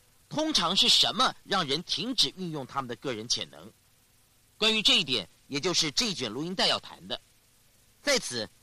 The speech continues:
我想和大家分享一个观念，那就是我们都是被所有人类行为所具有的控制能力所驱使着。换句话说，每一个人都有行为能力。如果就字面上看来那么的简单，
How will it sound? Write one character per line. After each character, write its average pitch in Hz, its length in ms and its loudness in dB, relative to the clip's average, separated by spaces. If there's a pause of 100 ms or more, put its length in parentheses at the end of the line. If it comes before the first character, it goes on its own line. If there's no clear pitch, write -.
(120)
我 214 100 -2
想 226 160 4
和 170 160 -2
大 175 140 0
家 160 140 0
分 226 180 -4
享 120 180 -2
一 85 40 -12
个 101 80 -14
观 147 180 -2
念， 170 160 -4 (540)
那 208 120 -2
就 202 140 0
是 151 220 0 (240)
我 160 160 0
们 208 100 -2
都 269 160 2
是 202 180 0
被 233 260 -2
所 175 300 -2
有 185 180 2
人 113 200 -6
类 262 180 0
行 147 240 0
为 131 320 -4
所 143 220 -4
具 208 200 -8
有 135 120 -2
的 110 80 -8
控 196 240 -6
制 143 140 -2
能 113 180 -8
力 175 120 -6
所 101 200 -12
驱 - 260 -6
使 - 200 2
着。 - 200 -16 (720)
换 190 160 2
句 156 100 -2
话 131 180 0
说， 135 260 -4 (360)
每 175 200 0
一 254 80 2
个 254 120 2
人 151 260 0
都 208 160 -2
有 165 100 0
行 131 260 -2
为 170 120 -4
能 104 240 -12
力。 156 160 -8 (640)
如 269 160 0
果 262 120 4
就 262 180 4
字 285 240 -2
面 208 160 2
上 165 140 2
看 147 200 -4
来 110 240 -4
那 147 100 -8
么 135 80 -6
的 123 60 -6
简 87 240 -8
单， 151 220 -2